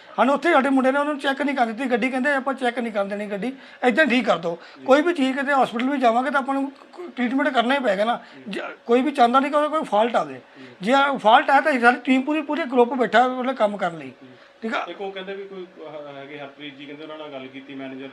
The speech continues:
Speaker 2: ਤੇ ਉਹ ਕਹਿੰਦੇ ਵੀ ਤੁਹਾਨੂੰ ਗੱਡੀ ਦੇ ਕੇ ਮੈਂ ਪਛਤਾ ਰਿਹਾ, ਕਹਿੰਦੇ ਸਾਡੇ ਕੋਲ ਰਿਕਾਰਡਿੰਗ
Speaker 1: ਨਹੀਂ, ਦੇਖੋ ਸਾਨੂੰ ਦੇਖੋ ਉਹਦੇ ਗ-, ਉਹਨਾਂ ਨੇ ਫੋਨ 'ਤੇ ਗੱਲ ਕਰਦੇ, ਸਾਡੇ ਸਾਹਮਣੇ ਕੋਈ ਇੱਦਾਂ ਦੀ ਕੋਈ ਗੱਲ ਨਹੀਂ ਹੋਈ। But ਕੋਈ ਵੀ ਇੱਦਾਂ ਗੱਲ ਕਰ ਨਹੀਂ, ਕਰ ਨਹੀਂ, ਕਰ ਨਹੀਂ ਸਕਦਾ, ਕਿਉਂਕਿ ਅਸੀਂ,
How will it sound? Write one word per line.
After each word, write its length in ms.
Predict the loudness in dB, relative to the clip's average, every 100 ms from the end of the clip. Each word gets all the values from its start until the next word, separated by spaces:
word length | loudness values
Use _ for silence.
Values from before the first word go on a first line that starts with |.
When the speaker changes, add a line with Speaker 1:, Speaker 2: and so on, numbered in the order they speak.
| -18
Speaker 2:
ਤੇ 60 |
ਉਹ 220 | -16 -16 -14
ਕਹਿੰਦੇ 260 | -16 -16
ਵੀ 120 | -16
ਤੁਹਾਨੂੰ 220 | -16 -16 -16
ਗੱਡੀ 180 | -18 -16
ਦੇ 120 | -16
ਕੇ 80 | -14
ਮੈਂ 80 | -16
ਪਛਤਾ 360 | -16 -12 -12
ਰਿਹਾ, 100 | -12
ਕਹਿੰਦੇ 180 | -14 -16
ਸਾਡੇ 140 | -18
ਕੋਲ 100 | -18
ਰਿਕਾਰਡਿੰਗ 320 | -16 -14 -8 0
Speaker 1:
ਨਹੀਂ, 280 | 2 2
ਦੇਖੋ 280 | 2 0 0
ਸਾਨੂੰ 300 | -2 0 0
ਦੇਖੋ 200 | 0 -2
ਉਹਦੇ 360 | -2 0 0 0
ਗ-, 280 | -2 -2 2
ਉਹਨਾਂ 240 | 4 4
ਨੇ 100 | 2
ਫੋਨ 220 | 0 -2
'ਤੇ 120 | -2
ਗੱਲ 200 | 2 2
ਕਰਦੇ, 260 | 4 2 2
ਸਾਡੇ 240 | 2 2
ਸਾਹਮਣੇ 280 | 4 2 2
ਕੋਈ 180 | -2 -2
ਇੱਦਾਂ 140 | 0
ਦੀ 80 | -2
ਕੋਈ 100 | -2
ਗੱਲ 180 | -2 -2
ਨਹੀਂ 140 | -2
ਹੋਈ। 220 | -2 -2 -4 -12 -20 -4 2
But 160 | 4
ਕੋਈ 220 | 6 6 6
ਵੀ 80 |
ਇੱਦਾਂ 220 | 2 4 6
ਗੱਲ 200 | 6 8
ਕਰ 200 | 8 8
ਨਹੀਂ, 100 | 8
ਕਰ 180 | 6
ਨਹੀਂ, 140 | 6 2
ਕਰ 160 | -2
ਨਹੀਂ 140 | 0 2
ਸਕਦਾ, 240 | 2 2
ਕਿਉਂਕਿ 260 | 0 -2 0
ਅਸੀਂ, 220 | 2 2